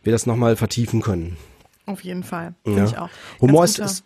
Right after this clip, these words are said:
Speaker 1: ist auf jeden Fall eine ganz, ganz, ich will's mal so nochmal formulieren, abschließend als letzte Worte von meiner Seite.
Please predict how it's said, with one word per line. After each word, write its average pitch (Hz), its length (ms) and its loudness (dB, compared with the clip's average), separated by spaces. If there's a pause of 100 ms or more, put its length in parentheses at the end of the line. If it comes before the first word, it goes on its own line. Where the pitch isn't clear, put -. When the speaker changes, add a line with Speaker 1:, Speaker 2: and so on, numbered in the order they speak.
Speaker 1:
ist 156 140 4
auf 156 120 2
jeden 165 140 4
Fall 165 160 2
eine 151 160 4
ganz, 151 440 0
ganz, 147 280 0
ich 123 100 -8
will's 147 140 0
mal 147 80 4
so 135 140 4
nochmal 110 240 4
formulieren, 107 480 0
abschließend 117 520 -2
als 117 140 -2
letzte 104 300 -4
Worte 110 340 0
von 104 180 -2
meiner 104 240 4
Seite. 120 320 0